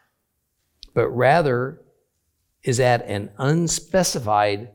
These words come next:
future time. What has been going on is that for decades and decades, Ephraim, Israel's sins and apostasies have been piling up.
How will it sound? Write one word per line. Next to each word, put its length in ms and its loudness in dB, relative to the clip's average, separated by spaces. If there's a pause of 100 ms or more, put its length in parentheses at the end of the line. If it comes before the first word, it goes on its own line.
future 340 -2
time. 260 -6 (2250)
What 140 6
has 120 4
been 200 4
going 320 4
on 360 -8 (1400)
is 220 2
that 160 0
for 160 -2 (400)
decades 680 2
and 400 -6
decades, 800 -2 (240)
Ephraim, 540 0
Israel's 760 -4
sins 680 -2
and 120 -4
apostasies 1040 -2
have 100 -4
been 220 -8
piling 800 0
up. 240 -10